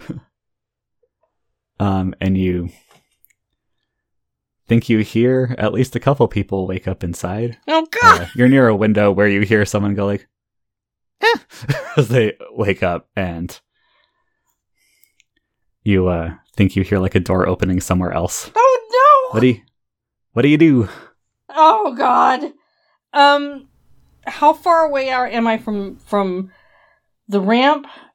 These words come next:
Speaker 2: and how far away am I from being able to jump down to another level?
Speaker 1: Uh, if you scramble over the roof of this, you can drop down. It would be a pretty far drop. You'd need to make a dex check. You'd be looking at,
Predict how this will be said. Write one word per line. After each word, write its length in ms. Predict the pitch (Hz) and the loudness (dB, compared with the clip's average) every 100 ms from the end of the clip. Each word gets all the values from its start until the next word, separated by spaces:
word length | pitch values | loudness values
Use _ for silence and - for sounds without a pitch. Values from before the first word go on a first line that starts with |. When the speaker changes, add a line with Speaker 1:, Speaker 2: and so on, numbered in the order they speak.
| - | -2
Speaker 2:
and 160 | 226 | -2
how 180 | 214 240 | 0 -4
far 220 | 233 233 | -2 -2
away 240 | 220 220 220 | 0 -2 -2
am 100 | 214 | -2
I 140 | 208 | -4
from 480 | 202 208 190 190 185 | -4 -4 -2 -4 -6
being 220 | 190 202 | -6 -6
able 380 | 196 196 190 190 | -6 -6 -4 -8
to 500 | 190 202 190 180 185 _ _ _ _ - - | -8 -6 -6 -6 -10 _ _ _ _ -20 -2
jump 240 | 214 190 | -2 -2
down 200 | 202 190 | -6 -6
to 160 | 190 196 | -6 -6
another 380 | 180 175 175 | -4 -4 -4
level? 500 | 175 170 165 151 - - _ _ _ _ _ _ _ _ _ _ | 0 0 0 -6 -12 -20 _ _ _ _ _ _ _ _ _ _
Speaker 1:
Uh, 220 | 120 120 - | 2 2 0
if 140 | 117 | -2
you 60 | 131 | -2
scramble 480 | - 139 143 156 - | 0 0 4 2 2
over 360 | 113 113 110 104 | 0 0 -2 -2
the 260 | 98 95 | -2 -2
roof 320 | 87 98 104 | -2 -2 -2
of 120 | 120 123 | -2 0
this, 480 | 131 127 - - - - | 0 0 -6 -16 -20 -4
you 180 | 101 | -4
can 340 | 92 - 98 92 | -4 -4 -2 -2
drop 360 | - 92 - | -2 -6 -6
down. 520 | - 90 87 85 82 _ _ _ _ _ - | -8 -8 -6 -8 -10 _ _ _ _ _ -2
It 160 | 120 | 2
would 160 | 139 131 | 2 2
be 140 | 127 | 2
a 60 | 131 | 0
pretty 280 | - 110 113 | 0 -2 -2
far 280 | - 113 107 | -2 -2 -2
drop. 380 | 101 107 - | -2 -2 -2
You'd 160 | 107 92 | -4 -2
need 140 | 95 | -2
to 80 | - | 0
make 160 | 98 98 | -2 -2
a 40 | |
dex 280 | 87 95 - | -2 -4 -6
check. 340 | - 117 - | -2 -2 -2
You'd 80 | 104 | -4
be 80 | 92 | -2
looking 320 | 90 90 92 87 | -4 -2 -2 -4
at, 220 | 87 | -4